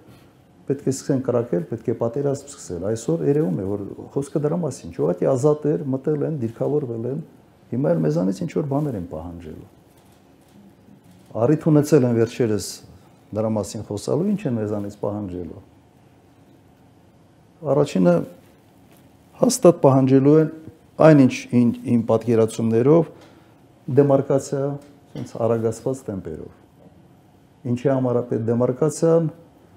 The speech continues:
այսպես վերջնականապես հաստատել, միջազգայինորեն ճանաչված,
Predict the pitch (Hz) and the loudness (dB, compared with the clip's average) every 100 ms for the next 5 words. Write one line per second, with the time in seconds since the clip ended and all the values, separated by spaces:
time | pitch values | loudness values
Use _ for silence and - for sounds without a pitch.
0 | - - 117 - 120 110 131 131 139 131 | -20 -14 -12 -4 -4 6 6 6 2 2
1 | 135 131 131 131 127 117 - - - - | 4 4 4 4 2 2 -6 -10 -20 -20
2 | - _ - - - - - - - - | -20 _ -20 -20 -20 -20 -20 -20 -20 -2
3 | 127 131 - 127 127 131 104 - - - | 2 2 6 6 8 4 4 -2 -18 -20
4 | - - - _ 113 117 113 120 113 117 | -20 -20 -20 _ 0 2 4 4 4 6
5 | 120 123 127 123 98 85 104 107 101 110 | 6 8 6 4 0 -2 -2 -2 -4 -2
6 | 92 - | -4 -6